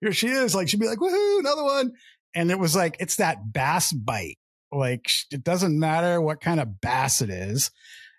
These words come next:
And she, she gets it done. And the great story about my, this is a great story about my wife. So she shot, like, the largest deer in the county one year,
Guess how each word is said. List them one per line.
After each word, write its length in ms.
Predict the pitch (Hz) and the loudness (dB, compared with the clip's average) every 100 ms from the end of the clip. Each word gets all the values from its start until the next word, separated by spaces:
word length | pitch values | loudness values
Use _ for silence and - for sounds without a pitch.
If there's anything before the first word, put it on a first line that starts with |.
| - | -6
And 160 | 120 110 | -2 2
she, 720 | - - - 151 180 180 147 - | 2 2 2 2 2 2 -2 -6
she 220 | - 160 | -2 0
gets 280 | 165 175 - | 2 0 0
it 80 | 113 | -2
done. 380 | 131 147 104 95 _ - - 202 | 0 2 0 -4 _ -20 -8 0
And 100 | 190 | 0
the 60 | |
great 280 | 160 240 285 | 2 0 0
story 320 | - 254 240 | -2 2 2
about 200 | 190 208 | 2 0
my, 140 | 190 185 | 0 0
this 120 | 214 | 0
is 80 | 220 | 0
a 60 | 185 | 0
great 240 | 196 196 | 0 0
story 160 | 208 190 | 0 2
about 140 | 180 | 2
my 60 | 170 | 2
wife. 280 | 175 165 - | 2 0 -2
So 160 | - | 0
she 320 | 143 - 233 240 | 2 2 2 2
shot, 440 | - 196 180 170 | 0 0 0 0
like, 180 | 175 147 | 0 0
the 100 | 139 | -4
largest 600 | 131 143 165 160 139 120 | -2 0 0 0 0 -2
deer 220 | 131 151 | 0 0
in 80 | 151 | 0
the 80 | 127 | -2
county 460 | - 127 127 139 123 | -4 -2 0 2 0
one 180 | 107 104 | 0 -2
year, 320 | 101 101 | -4 -6